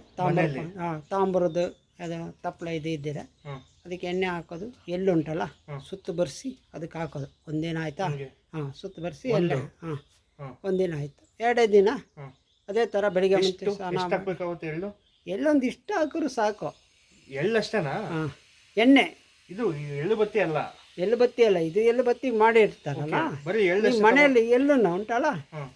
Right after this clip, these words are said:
Speaker 1: ಹಿಂಗೆ ಎ-, ಎಣ್ಣೆ ಹಾಕೋದು ಬಾಂಡ್ಲಿಗೆ,
Speaker 2: ಹಾ.
Speaker 1: ಪಾತ್ರೆಗೆ.
Speaker 2: ಹಾ.
Speaker 1: ಆ, ಹಿಂಗ್ ಸುತ್ತು ಬರ್ಸೋದು, ಅದಕ್ಕೆ ಹಾಕೋದು, ಮುಖ ನೋಡ್ದೆ ಅಲ್ಲೇ ಇಟ್ಬಿಡೋದು. ಮತ್ತೆ ಮ-, ಅದನ್ನ ಮುಟ್ಟಬಾರ್ದು, ಮತ್ತೆ ಮ-, ಮೈಲಿಗೆ ಮಾಡಬಾರ್ದು.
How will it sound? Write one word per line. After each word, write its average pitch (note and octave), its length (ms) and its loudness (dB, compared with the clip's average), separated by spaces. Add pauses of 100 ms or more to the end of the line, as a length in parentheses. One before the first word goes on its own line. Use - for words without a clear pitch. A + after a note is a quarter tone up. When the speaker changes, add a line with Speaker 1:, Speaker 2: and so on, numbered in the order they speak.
(120)
Speaker 1:
ಹಿಂಗೆ A#3 360 0
ಎ-, G3+ 260 2
ಎಣ್ಣೆ A3+ 180 0
ಹಾಕೋದು G#3 380 0
ಬಾಂಡ್ಲಿಗೆ, F3+ 440 -4
Speaker 2:
ಹಾ. E4 240 -12
Speaker 1:
ಪಾತ್ರೆಗೆ. G3 420 0
Speaker 2:
ಹಾ. D3+ 440 -12 (300)
Speaker 1:
ಆ, D#4 140 0 (480)
ಹಿಂಗ್ A3+ 220 -2
ಸುತ್ತು A#3 220 -6
ಬರ್ಸೋದು, G3 460 -4
ಅದಕ್ಕೆ G#3+ 240 0
ಹಾಕೋದು, G#3 300 -2
ಮುಖ A#3+ 280 2
ನೋಡ್ದೆ G3+ 320 0
ಅಲ್ಲೇ G#3 240 4
ಇಟ್ಬಿಡೋದು. D3+ 380 0
ಮತ್ತೆ A3 300 -2
ಮ-, F#3 240 2
ಅದನ್ನ F#3+ 220 0
ಮುಟ್ಟಬಾರ್ದು, G#3+ 500 4
ಮತ್ತೆ D3+ 280 -4
ಮ-, D#3 360 -6
ಮೈಲಿಗೆ A3+ 240 0
ಮಾಡಬಾರ್ದು. C3+ 460 -2